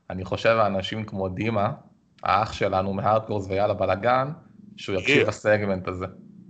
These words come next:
Speaker 2: <laughs> נראה לי, תשמע, אנחנו צריכים למצוא אנשים אחרים לרדת עליהם ב-, מהארדקורס,
Speaker 1: נראה לי
Speaker 2: כאילו.
Speaker 1: הם צריכים למצוא אח-, חברים אח-, <laughs> חברים חדשים אחרי הפודקאסט הזה, אחי.
Speaker 2: לגמרי.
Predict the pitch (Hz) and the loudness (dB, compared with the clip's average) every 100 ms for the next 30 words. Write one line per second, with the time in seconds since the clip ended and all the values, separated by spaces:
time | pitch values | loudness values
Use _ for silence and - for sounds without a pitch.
0 | - - - - 160 - - 123 165 117 | -20 -20 -14 -6 -4 -4 -4 -4 -4 -8
1 | - - - - 123 113 - - - 107 | -10 -14 -12 -8 -8 -8 -16 -18 -8 -2
2 | 131 175 156 120 170 127 113 110 - 110 | 0 0 -2 -4 -4 0 0 0 -4 -10
3 | - 127 160 165 151 143 113 - 120 117 | -10 -8 -8 -8 -4 -4 -4 -6 -4 -4
4 | 113 95 107 95 95 104 104 98 95 87 | -6 -8 -6 -4 -4 -4 -4 -4 -6 -6
5 | 90 - 87 - 95 - 92 117 110 107 | -10 -8 -10 -4 -4 -4 -2 2 4 4
6 | - 147 127 - 139 120 101 139 127 127 | 4 4 4 0 -4 -4 -4 4 4 4
7 | - 117 104 120 143 - - - - 123 | 0 -2 0 -4 -4 -6 -6 -6 2 2
8 | 110 123 156 151 104 120 120 123 - 180 | 2 -2 -2 -4 -4 -4 -4 -2 2 2
9 | 175 - - 160 - - - 135 110 120 | 2 -2 -6 -8 -8 -12 -6 -6 0 0
10 | 113 - - - _ _ _ _ _ _ | 0 -6 -18 -20 _ _ _ _ _ _
11 | _ 101 95 95 95 92 | _ -12 -4 -2 0 -2